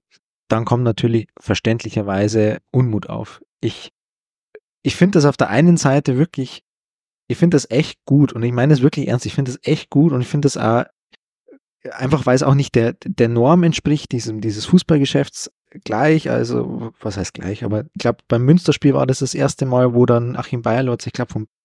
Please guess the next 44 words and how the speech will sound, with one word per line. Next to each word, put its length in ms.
B 220
R, 180
wenn 120
ich 160
jetzt 160
richtig 180
informiert 380
bin, 160
das 160
erste 280
Mal 120
so 80
gefragt 380
wurde, 180
ja, 380
in 80
Richtung 300
Trainer, 340
Richtung 260
Joe 160
Ennox. 300
Und 120
es 140
war 100
überhaupt 380
keine 200
Diskussion, 680
es 180
war, 440
äh, 240
wirklich, 500
also 220
wirklich 580
voll, 580
vollstes 500
Vertrauen 600
in, 260
in, 440
in 140
Joe 180
Ennox, 280
was 120
ich 100
ja 140